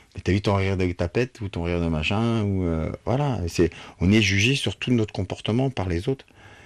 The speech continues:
Et ici, comme je disais, il n'y avait rien de tout ça, quoi. C'est, on s'est, on a pu être nous-mêmes. C'est, c'est, ça a pas de prix.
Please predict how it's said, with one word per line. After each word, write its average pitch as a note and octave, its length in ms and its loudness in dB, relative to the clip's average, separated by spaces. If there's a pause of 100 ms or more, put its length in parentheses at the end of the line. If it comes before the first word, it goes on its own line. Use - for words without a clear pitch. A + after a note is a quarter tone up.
(140)
Et E2+ 260 4
ici, D#2 380 -2
comme E2+ 160 -4
je E2+ 40 0
disais, F2 240 0
il A#2+ 80 -2
n'y D#2 60 -2
avait C2 180 -2 (120)
rien G2 220 0
de A#2+ 100 2
tout - 100 -4
ça, A#2 200 -4
quoi. F2 200 -12 (560)
C'est, - 140 -6
on F2 100 2
s'est, E2 260 4
on E2 120 -2
a D2 80 0
pu - 420 -2
être - 240 -2
nous-mêmes. G#2 400 0 (960)
C'est, - 260 -16
c'est, - 240 -12
ça - 140 -8
a C2+ 40 -4
pas C#2+ 120 -6
de - 80 -16
prix. F#2 180 -6